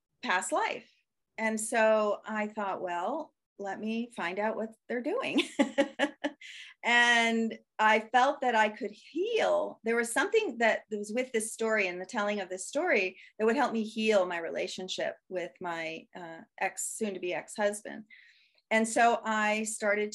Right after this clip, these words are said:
to write the story, and I, um, wrote it pretty quickly and, um, then published it finally.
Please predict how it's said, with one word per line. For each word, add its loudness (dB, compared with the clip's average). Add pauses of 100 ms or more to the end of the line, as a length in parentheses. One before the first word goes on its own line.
to -8 (460)
write -4
the -12
story, -4
and -6
I, -4 (220)
um, -12 (440)
wrote 0
it -4 (260)
pretty -4 (220)
quickly -4 (560)
and, 0
um, -2 (580)
then -2 (920)
published -4
it -10 (600)
finally. -4